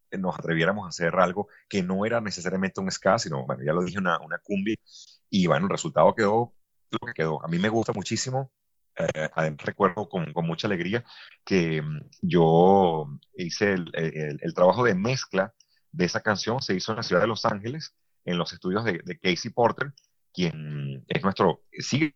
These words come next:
siendo nue-, nuestro, nuestro buen amigo. Y, eh, yo me fui solito para allá, para Los Ángeles,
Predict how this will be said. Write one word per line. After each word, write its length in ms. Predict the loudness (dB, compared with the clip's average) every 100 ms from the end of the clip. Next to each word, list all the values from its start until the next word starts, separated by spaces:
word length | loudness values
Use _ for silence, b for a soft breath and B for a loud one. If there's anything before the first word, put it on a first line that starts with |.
| -8
siendo 260 | -6 -2 -2
nue-, 160 | -2
nuestro, 360 | -6 -2 -2 -2
nuestro 280 | -4 -2 2
buen 140 | 4
amigo. 300 | 2 0 -4 B B B B _
Y, 320 | 2 4 2 -2 _ _ _
eh, 760 | 0 2 2 0 0 -2 -2 -4 -6 -6
yo 200 | 0 2
me 100 | 2 2
fui 200 | -2 0
solito 800 | 0 4 4 4 0 -6 -6 -2
para 100 | 0
allá, 120 | 2 4
para 120 | 2
Los 140 | 2
Ángeles, 420 | -2 -4 -10 -14